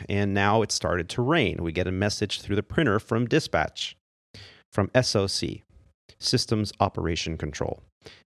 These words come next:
And they said, "Hey, uh, they're gonna be changing the metar here any second to light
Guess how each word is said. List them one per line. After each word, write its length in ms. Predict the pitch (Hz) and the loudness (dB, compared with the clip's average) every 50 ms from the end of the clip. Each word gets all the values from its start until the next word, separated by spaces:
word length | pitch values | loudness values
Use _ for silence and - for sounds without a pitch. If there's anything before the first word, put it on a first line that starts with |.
| _ _ | _ _
And 480 | - 95 92 87 90 85 87 90 85 - - _ _ _ _ _ _ _ | 2 4 4 4 2 2 0 0 -4 -6 -12 _ _ _ _ _ _ _
they 720 | - 85 80 85 87 92 104 104 107 110 113 117 117 120 120 _ _ _ _ _ _ _ _ - | -20 -18 -16 -6 0 2 4 6 6 6 4 4 2 -2 -6 _ _ _ _ _ _ _ _ -12
said, 300 | - - - 104 98 95 | -4 0 2 2 2 4
"Hey, 300 | 92 120 127 117 95 90 - - | 4 4 6 6 4 0 -2 -2
uh, 360 | - 95 95 92 90 87 - - - - - _ _ _ _ _ _ _ _ | 0 2 2 2 2 0 0 -2 -6 -10 -16 _ _ _ _ _ _ _ _
they're 280 | - 113 113 98 95 98 | -4 0 2 2 2 2
gonna 260 | 92 110 110 110 107 | 2 2 2 2 2
be 440 | 92 101 95 98 95 98 98 92 92 | 2 0 0 2 2 2 0 0 -2
changing 380 | - - 110 101 101 - 95 98 | 0 0 0 0 0 -2 -2 -2
the 60 | 95 | -2
metar 420 | 90 98 104 98 - 101 95 92 | -2 -2 -2 -2 0 0 2 2
here 200 | 87 92 95 95 95 | 2 0 0 0 2
any 160 | 92 95 95 | 2 0 0
second 380 | 95 - 101 101 - 95 - - | 0 0 -2 -2 -2 -4 -8 -8
to 160 | - - 82 | -6 -4 -4
light 500 | 78 78 85 95 95 101 104 - - - | -2 -2 0 0 0 0 0 -4 -8 -14